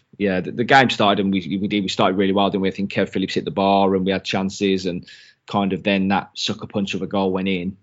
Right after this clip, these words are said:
And I remember, you know, me and Nath Ellington coming on with about half an hour to go with, and again, just having that bit between my teeth, right, we can be game changers here. And, um,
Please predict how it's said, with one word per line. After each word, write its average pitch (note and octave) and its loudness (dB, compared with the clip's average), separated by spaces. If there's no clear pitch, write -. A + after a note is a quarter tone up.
And F2+ -6
I - -4
remember, F#2+ -2
you F#2 -4
know, F#2 -4
me G2 0
and F#2 -2
Nath F#2 -6
Ellington F#2 -6
coming F#2+ -6
on F#2 -4
with F#2 -4
about E2 -4
half F#2 -4
an G2+ -4
hour F#2 -4
to F#2+ -10
go F2+ -2
with, F2+ -6
and F#2 -8
again, G2 -4
just F2 -8
having F2+ -4
that D#2 -8
bit - -4
between F#2+ -6
my F2 -6
teeth, F2 -6
right, G2+ 0
we F2+ -2
can F2 -8
be E2+ -8
game F#2 -4
changers F2+ -6
here. F2+ -4
And, F2 -8
um, F2+ -6